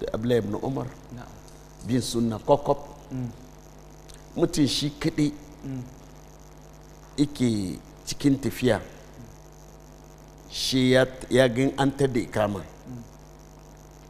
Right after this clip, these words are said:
Speaker 1: Za a yi sallah, to aje kasar ya bi sallah, shi ne wajibi a gare shi.
Speaker 2: Na'am.
Speaker 1: Shi ne wajibi a gare shi.
Speaker 2: Na'am.
Speaker 1: Ma'anan in kana cikin kasaru, kai ka-, kana cikin tafiya, ka zo an tada ikaman ka,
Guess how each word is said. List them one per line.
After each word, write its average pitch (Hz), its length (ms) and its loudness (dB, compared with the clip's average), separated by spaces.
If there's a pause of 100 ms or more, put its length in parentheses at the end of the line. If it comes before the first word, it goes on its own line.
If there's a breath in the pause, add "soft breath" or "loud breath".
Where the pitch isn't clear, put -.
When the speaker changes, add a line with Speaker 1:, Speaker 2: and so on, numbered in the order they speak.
(320)
Speaker 1:
Za 127 100 6
a 120 40 4
yi 110 60 0
sallah, 110 380 -2 (100)
to 120 120 0
aje 127 240 4
kasar 120 360 0
ya 107 60 -2
bi 101 120 -6
sallah, 110 360 0 (180)
shi - 180 -4
ne 131 60 4
wajibi 107 400 0
a 85 60 -2
gare 87 220 -8
shi. - 180 -16
Speaker 2:
Na'am. - 240 -14 (1300)
Speaker 1:
Shi - 220 0
ne 147 80 6
wajibi 123 440 2
a 113 100 2
gare 104 180 -6
shi. - 200 -10 (200)
Speaker 2:
Na'am. - 180 -14 (960)
Speaker 1:
Ma'anan 123 560 4 (120)
in 156 140 4
kana 156 520 2
cikin - 420 -2
kasaru, 127 500 0
kai 135 180 2
ka-, - 220 -6
kana 135 240 4
cikin 135 240 -2
tafiya, 120 360 -2
ka 127 200 6
zo 135 220 2
an 151 160 4
tada 160 260 4
ikaman 117 540 2
ka, - 80 -2